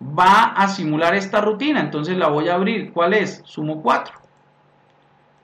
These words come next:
¿Listo? Y él va a simular esta rutina. Yo le puedo dar clic derecho y decir que simule la rutina actual, o sea, esta. Vamos a ver. Ahí empiezan. El amarillo ya tiene un punto.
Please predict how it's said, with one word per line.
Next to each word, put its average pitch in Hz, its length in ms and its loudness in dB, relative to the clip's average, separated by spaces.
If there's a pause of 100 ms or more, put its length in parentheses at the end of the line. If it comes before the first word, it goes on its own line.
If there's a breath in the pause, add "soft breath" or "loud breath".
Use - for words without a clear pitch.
(100)
¿Listo? 143 440 0
Y 170 180 -4
él 170 240 0
va 190 200 4
a 175 140 -4
simular 156 640 -4
esta 156 380 -6
rutina. 123 440 -8
Yo 120 120 -6
le 147 100 -4
puedo 160 240 -2
dar 180 240 -2
clic 190 220 -2
derecho 202 400 -2
y 202 80 -4
decir 131 280 -10
que 160 240 -10
simule 123 380 -4
la 165 140 -2
rutina 139 340 -8
actual, 190 340 -2
o 151 60 -4
sea, 123 300 -8
esta. - 400 -16 (920)
Vamos 156 220 -6
a 226 80 6
ver. 240 480 4 (560)
Ahí 127 240 -4
empiezan. 220 800 0 (340)
El 147 160 0
amarillo 160 460 2
ya 190 180 4
tiene 190 200 2
un 208 140 -2
punto. 240 640 0